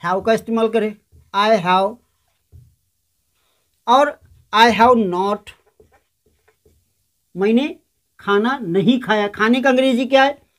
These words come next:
ईट है। उसका थर्ड फॉर्म क्या है? ईट, एट, ईटन। I have not eaten, खाने का अंग्रेजी फूड।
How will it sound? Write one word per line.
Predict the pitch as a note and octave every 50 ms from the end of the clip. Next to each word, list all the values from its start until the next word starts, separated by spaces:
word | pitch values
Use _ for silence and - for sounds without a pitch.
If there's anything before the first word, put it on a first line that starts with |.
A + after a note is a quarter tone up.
| _ _ A3+
ईट | A#3+ C4+ B3+ A#3
है। | B3 C4+ C#4 - _ _ _ _ -
उसका | G3 - - C4+ C#4 D4+ D4
थर्ड | - - A3+ C4 A#3+
फॉर्म | A#3+ B3 C4 C4 B3+
क्या | C4 C4+
है? | C#4+ C#4+ - _ _ A#3
ईट, | A#3 B3 C#4 D4 - - _ _
एट, | A#3 A#3 B3 C#4 C4+ - _ A#3+
ईटन। | A3+ A3 A3 A3+ A3 G#3+ G#3+ G#3+ _ _ _ _ _ _ _ _ - - - - - - - _ _ _ _ _ _ _ _ _ _ _ _ _ _ _ _ _ _ _ _ _ _ _ _ _ _ _ _ _ _ _ _ _ _ _ _ _ _ _ _ _ _ _ _ _ _ _ _ _ _ _ _ _ _ _ G3+
I | G#3+ B3 C#4 B3+
have | - G#3+ G#3+ G3 G3 A#3 C#4 - _ -
not | F#3 G3 G#3 G#3+ B3+ D4+ D#4+ - - _ A#3+
eaten, | A#3 - - B3+ A#3+ G3 F#3 G#3 A#3+ - - _ _ _ _ -
खाने | - G#3+ A3 A3+ B3 C#4
का | C4 C#4
अंग्रेजी | C4+ C4 C4+ C#4 C#4 A3+ C#4 D#4 D#4+ - - _ _ _ - - -
फूड। | A3 A3 A3+ D3+